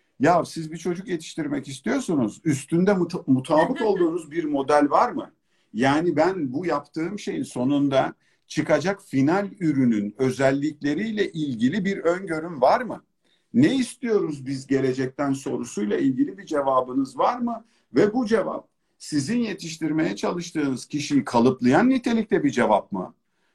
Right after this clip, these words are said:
Speaker 1: Yani şuralarda okusun, şöyle yapsın, bunları bilsin, dö dö dö dö dö diyen bir cevap mı?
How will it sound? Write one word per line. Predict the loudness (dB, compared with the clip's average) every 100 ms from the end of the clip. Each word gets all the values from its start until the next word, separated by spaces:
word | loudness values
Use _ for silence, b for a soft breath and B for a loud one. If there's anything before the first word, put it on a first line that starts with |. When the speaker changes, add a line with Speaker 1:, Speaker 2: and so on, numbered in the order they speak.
| -2
Speaker 1:
Yani | 2 2 0
şuralarda | -2 2 4 2 0 0
okusun, | -2 -2 -8 -4 -4
şöyle | -2 0 2
yapsın, | 0 -2 -6 -6 -4
bunları | -4 -4 -4 -4
bilsin, | -6 -6 -4 -2
dö | -2
dö | -4
dö | -2
dö | -2 -2
dö | -6 -2
diyen | -2 -2
bir | -4
cevap | -4 -4 -4 -2
mı? | -2 -2